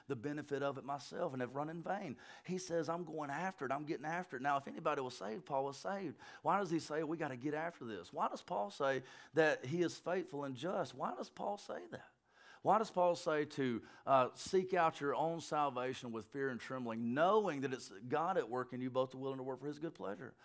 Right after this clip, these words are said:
Why do we have to continue to do this if it's already done?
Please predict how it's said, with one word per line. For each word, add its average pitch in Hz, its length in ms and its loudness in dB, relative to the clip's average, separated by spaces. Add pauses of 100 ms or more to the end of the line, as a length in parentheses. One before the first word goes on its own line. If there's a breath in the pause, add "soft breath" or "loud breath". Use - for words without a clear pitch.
(240 loud breath)
Why 165 180 4
do 214 60 -2
we 220 120 0
have 190 120 0
to 156 80 -12
continue 165 500 -4
to 151 80 -2
do 151 280 -2
this 139 260 -4
if 120 80 -8
it's 123 140 -6
already 143 360 0
done? 135 500 -2